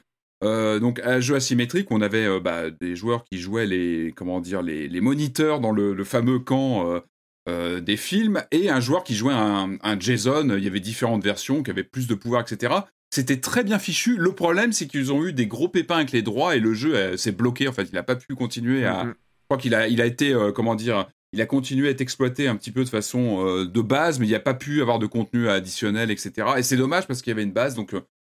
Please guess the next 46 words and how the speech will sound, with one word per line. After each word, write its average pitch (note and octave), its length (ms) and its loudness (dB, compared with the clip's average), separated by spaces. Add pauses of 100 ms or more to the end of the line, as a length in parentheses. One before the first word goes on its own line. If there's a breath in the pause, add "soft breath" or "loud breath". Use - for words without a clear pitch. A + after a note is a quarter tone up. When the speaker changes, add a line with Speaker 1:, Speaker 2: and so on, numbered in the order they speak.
(260)
Speaker 1:
Ilphonix, C#3 440 -2
ça B2 80 -2
s'était B2 240 -4
un C#3+ 80 0
petit C3+ 180 -12
peu D3+ 140 -4
arrêté C#3 240 -2
là-dessus C3+ 200 -4
sur C#3 140 -2
Vendredi A#2 220 0
treize. E3 200 0
Donc B2 120 0
là, D3 60 4
ils C3 80 4
reviennent D3+ 420 2
après B2+ 220 0
Tra-, B2+ 280 -6
Predator B2 400 0
sur D#3 160 -4
de D3+ 60 -2
la C#3 60 2
licence C3 400 0
avec G2+ 120 0
Ghostbusters. B2 680 -2 (400)
Donc B2 120 0
le D#3 80 0
principe, C#3+ 480 -2
quatre D3+ 180 0
joueurs D#3 260 2
qui C3 100 -4
vont A#2 140 2
jouer B2 200 0
les, G2 380 2 (200)
donc B2 140 -2
trois D#3 220 2
joueurs, D3 460 2 (420)
euh, G#2+ 160 4
qui B2+ 140 -2
vont B2+ 140 4
jouer C3 200 2
les, G2+ 260 4
les, F#2 220 2
les F#2 160 0
chasseurs A#2+ 320 0
de G2+ 60 -2
fantômes, D3 500 0